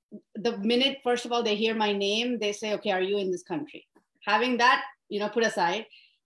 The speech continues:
you know, the minute they, I hear, I start talking, they hear my voice, "I don't believe what you're saying. Not, no, I wanna talk to your supervisor." You know, automatically they assume you're not the supervisor. <laughs> You know, I am the supervisor. So they,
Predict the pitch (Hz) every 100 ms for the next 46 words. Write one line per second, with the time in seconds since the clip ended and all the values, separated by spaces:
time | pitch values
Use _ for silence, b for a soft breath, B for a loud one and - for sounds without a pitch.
0 | _ - 208 226 220 220 233 254 233 214
1 | 208 214 208 214 208 208 - 226 220 220
2 | 214 247 240 202 214 214 202 185 202 233
3 | 254 - - _ _ _ _ - 214 233
4 | 254 233 220 214 - 190 180 180 160 156
5 | - 220 220 - - 196 170 196 202 214
6 | 220 214 208 208 196 202 185 165 160 -
7 | - _ _ _ _ _ _ _ 247 269
8 | 269 240 269 262 247 262 294 247 247 247
9 | 269 285 269 254 220 254 302 302 233 196
10 | 180 196 262 - - - - - 320 -
11 | B B 320 247 262 302 - 277 311 440
12 | 466 277 214 196 196 190 233 277 269 262
13 | 233 233